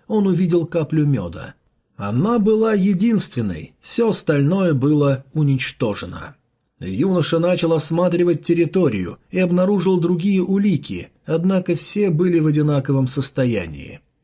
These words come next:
«Этот парень даже голоднее, чем я предполагал.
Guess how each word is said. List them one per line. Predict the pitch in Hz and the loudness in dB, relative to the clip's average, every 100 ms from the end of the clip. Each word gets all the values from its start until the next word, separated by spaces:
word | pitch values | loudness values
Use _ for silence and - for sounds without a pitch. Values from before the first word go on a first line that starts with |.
| _ | _
«Этот | - 120 123 | -8 -6 -6
парень | - 131 135 | -2 0 2
даже | 131 127 139 139 - - | 2 2 2 0 -6 -2
голоднее, | 135 147 131 120 143 165 | 2 2 2 0 0 0
чем | - 165 | 0 0
я | 147 175 | 2 2
предполагал. | 165 165 156 185 190 170 120 - | 0 -2 -2 0 0 0 -2 -6